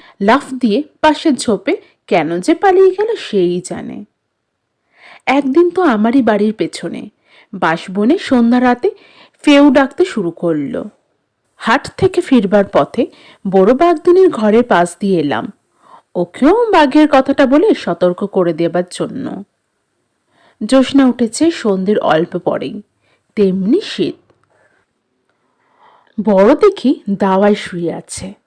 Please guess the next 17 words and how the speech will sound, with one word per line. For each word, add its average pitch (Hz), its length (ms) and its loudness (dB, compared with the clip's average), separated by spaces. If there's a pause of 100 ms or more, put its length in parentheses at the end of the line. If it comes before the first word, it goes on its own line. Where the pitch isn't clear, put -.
(640)
মাথার 262 360 2
কাছে 294 340 -2 (100)
একটু 247 320 -6
করে 285 260 0
ঘুঁটের 208 460 -2
আগুন, 156 440 -6 (580)
একেবারে 294 680 0
কম্বল 208 460 0
মুড়ি 220 260 0
দিয়ে 311 200 2
শুয়ে 175 380 -4
আছে। - 420 -12 (880)
আমি 285 260 0
জিজ্ঞাসা 285 400 0
করলাম, 185 520 2 (600)
"কি 277 220 6
বড়, 208 380 2